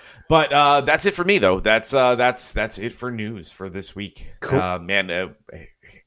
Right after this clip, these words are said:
Speaker 1: three weeks, guys.
Speaker 2: I know. It's, it's, it's coming. It's, it's, it came fast, and it's, it's almost here. So, um,
Speaker 1: Well, no, I take that back. Two weeks for it, and then we'll talk to you guys about it in three.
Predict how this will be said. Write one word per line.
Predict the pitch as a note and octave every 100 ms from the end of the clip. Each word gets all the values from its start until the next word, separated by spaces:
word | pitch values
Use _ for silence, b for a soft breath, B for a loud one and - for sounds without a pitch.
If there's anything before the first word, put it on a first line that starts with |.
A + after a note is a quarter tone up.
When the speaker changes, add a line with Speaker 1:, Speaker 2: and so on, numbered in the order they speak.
| _ _
Speaker 1:
three | - - - F2+
weeks, | F#2+ G#2+ -
guys. | F2 F2 F2 -
Speaker 2:
I | F#2+ F#2+
know. | A2+ G#2 F#2+ -
It's, | G#2 -
it's, | B2+ A2+ G#2
it's | B2 A2+
coming. | D3 D#3 C3+
It's, | A#2+ C3 -
it's, | C3+ B2 - -
it | C3 -
came | - F3 G3+
fast, | - A3 F3+ -
and | C#3 C3+
it's, | B2
it's | - A#2+ B2+
almost | C3 C3+ C3+
here. | D3+ C#3 F#2
So, | - B2 A2+ - B B B B B
um, | C#3 C#3
Speaker 1:
Well, | C#3+ C3+
no, | D#3+
I | B2+
take | C3+ F3+
that | D3
back. | C#3+ - - -
Two | - G3+ A#3
weeks | C#3 G#2 - - - _
for | - B2+ G#2+
it, | -
and | B2+
then | A2+
we'll | A2 A#2+
talk | C3+ C#3
to | -
you | F#2+
guys | F#2 -
about | F2
it | E2 -
in | F2
three. | - -